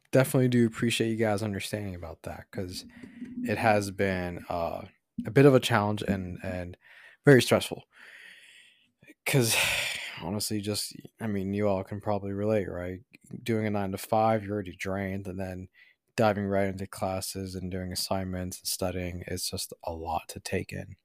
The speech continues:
But anyways, enough of that. Let's dive into this week's topic. So for this week, I really wanted to talk about the importance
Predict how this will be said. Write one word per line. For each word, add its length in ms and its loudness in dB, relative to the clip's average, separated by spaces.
But 180 4
anyways, 580 0
enough 260 4
of 80 -6
that. 360 2
Let's 460 2
dive 260 2
into 260 -2
this 280 -10
week's 260 -10
topic. 540 -6
So 160 -2
for 120 -2
this 320 10
week, 320 2
I 40 6
really 180 12
wanted 340 6
to 60 -10
talk 220 -2
about 240 4
the 60 -4
importance 640 0